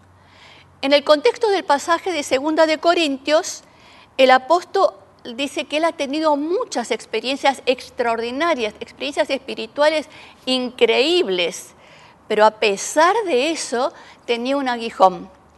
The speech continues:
que no se, no se sabe ciertamente qué es, parece que era una enfermedad, algo que le, una debilidad. Y cuando va al Señor y trae esa debilidad que se la pidió varias veces para que se la saque,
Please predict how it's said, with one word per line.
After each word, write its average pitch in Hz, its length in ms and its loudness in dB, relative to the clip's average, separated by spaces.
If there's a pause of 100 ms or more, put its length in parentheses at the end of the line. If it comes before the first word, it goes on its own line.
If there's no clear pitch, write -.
(500)
que 240 120 -2
no 170 160 -4
se, - 320 -16
no 269 160 -4
se 311 120 -8
sabe 311 300 2
ciertamente 285 680 -2
qué 277 220 -2
es, 294 100 -4
parece 247 400 -4
que 247 100 -6
era 247 120 -2
una 247 180 -2
enfermedad, 214 640 0 (460)
algo 330 400 4
que 240 120 0
le, 214 300 -4
una 277 240 0
debilidad. 220 800 2 (1120)
Y 269 80 -4
cuando 277 380 4
va 339 80 6
al 392 100 4
Señor 339 420 -4
y 320 60 -6
trae 359 580 2
esa 320 320 -2
debilidad 262 600 -2
que 247 160 -6
se 214 180 -8
la 214 120 -2
pidió 240 340 -2
varias 285 340 2
veces 320 300 -6
para 240 240 -2
que 247 140 -10
se 247 120 -8
la 254 140 -4
saque, 349 400 -4